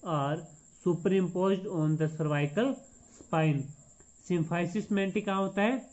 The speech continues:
बिल्कुल चिन वाले part में, और body of anterior part of body, यानी जो अपने body का anterior part है, Mandible bone की जो body part होती है उसका anterior part, वो सुपरइम्पोज किसको करेंगे,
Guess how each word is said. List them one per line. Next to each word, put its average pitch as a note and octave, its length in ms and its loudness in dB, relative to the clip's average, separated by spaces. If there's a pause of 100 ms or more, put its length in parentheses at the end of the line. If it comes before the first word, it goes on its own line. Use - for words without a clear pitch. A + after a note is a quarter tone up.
(160)
बिल्कुल E3+ 400 2 (160)
चिन F#3 180 2
वाले F3 280 0
part D#3 340 -2
में, D3 260 -2 (600)
और F#3 240 0
body F3 360 4
of A#3 200 0 (200)
anterior F#3 480 2
part F#3+ 280 0
of A3+ 240 -4
body, D3+ 300 2
यानी D#3+ 160 0
जो F3 140 -2
अपने F3+ 160 -2 (120)
body D#3 240 2
का G3 160 0
anterior D#3+ 520 2
part C#3+ 260 -4
है, C3+ 100 -6 (460)
Mandible F3+ 480 4
bone E3+ 280 0
की F3+ 120 -4
जो F#3+ 140 2 (100)
body D#3+ 280 4
part E3 240 -2
होती D#3+ 200 -2
है G#3 60 2 (120)
उसका G#3 300 0
anterior D#3 520 0
part, A#2+ 220 -8 (760)
वो E3+ 200 4
सुपरइम्पोज F#3 840 -2
किसको G3+ 320 0
करेंगे, G3 400 0